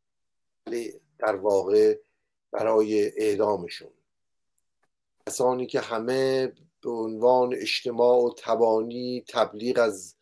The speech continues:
تبلیغ علیه نظام، اقدام علیه نظام، بقی و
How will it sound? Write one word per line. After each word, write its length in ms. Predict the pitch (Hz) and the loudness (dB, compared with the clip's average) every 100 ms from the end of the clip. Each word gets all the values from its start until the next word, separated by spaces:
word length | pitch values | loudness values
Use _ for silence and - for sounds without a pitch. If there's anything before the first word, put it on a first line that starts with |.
| _ _ _ _ | _ _ _ _
تبلیغ 480 | - 113 107 123 127 | -6 -6 -4 -2 2
علیه 400 | 117 113 120 123 | 2 0 -2 -4
نظام، 760 | 113 110 104 123 123 120 120 120 | -2 0 4 6 8 6 4 2
اقدام 560 | 107 107 113 120 120 113 | 2 2 6 8 8 4
علیه 320 | 107 113 113 | -2 -4 -6
نظام، 720 | 101 98 107 113 113 113 110 _ _ _ - | -6 -4 2 2 4 0 -4 _ _ _ 2
بقی 440 | 113 123 135 131 | 2 0 -6 0
و 260 | 123 110 | 0 0